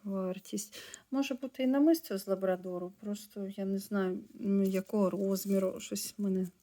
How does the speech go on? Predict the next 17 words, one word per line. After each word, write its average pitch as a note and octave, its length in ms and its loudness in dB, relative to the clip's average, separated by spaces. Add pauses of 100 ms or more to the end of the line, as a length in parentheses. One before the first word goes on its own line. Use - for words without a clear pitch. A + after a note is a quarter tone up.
поки G3 300 0
фантазія G3+ 500 8
не G3 100 8
працює, - 540 0
бо - 160 -10
коли, F#3 320 4 (600)
<laughs> - 640 -2
коли C4 260 10
ці C4+ 360 4
знайдуть B3 680 6
собі G#3+ 300 2
господарок, G#3 640 2
тоді A3+ 240 -6
подумаю, G#3+ 560 -4
який G#3 260 -6
можна G3+ 420 0
взяти G3 540 0